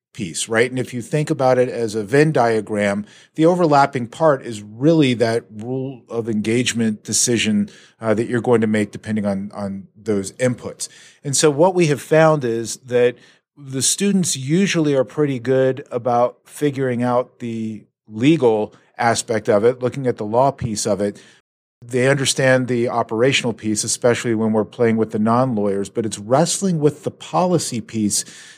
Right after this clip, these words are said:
that becomes very difficult. And this is where the lessons that the Israelis have taken, or I should say at least that we've looked at and trying to interpret what the Israelis have taken. And we've worked with them too, of course,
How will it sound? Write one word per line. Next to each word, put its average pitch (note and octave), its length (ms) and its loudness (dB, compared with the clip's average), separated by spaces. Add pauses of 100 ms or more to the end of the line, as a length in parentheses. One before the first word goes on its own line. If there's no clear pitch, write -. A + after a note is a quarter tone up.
that - 80 -8
becomes B2+ 540 0
very G#2+ 380 0
difficult. G#2 600 -2
And B2+ 140 -2
this F#3+ 180 4
is F3+ 140 -6
where E3 160 4
the C3+ 100 0
lessons A#2 480 0
that A#2 120 -10
the A#2 120 -6
Israelis A#2 800 -2 (840)
have G#2+ 260 -10
taken, A2+ 480 -4 (360)
or A#2+ 100 0
I A2+ 40 6
should - 160 -2
say A2+ 180 4
at A2 120 0
least A2 240 -4
that G#2 80 -6
we've A2+ 200 -2
looked A#2+ 220 2
at A2+ 160 4
and G#2+ 120 -4
trying A#2 200 -2
to A2+ 60 2
interpret A2+ 420 -2
what G#2 140 -8
the G#2+ 100 -6
Israelis G2+ 440 -4
have G2 120 -14
taken. A2 280 -4
And G#3 80 4
we've B3 160 -2
worked F#3+ 240 0
with C3+ 140 -6
them G#2+ 160 0
too, C#3+ 200 0
of B2+ 120 -2
course, G2+ 360 0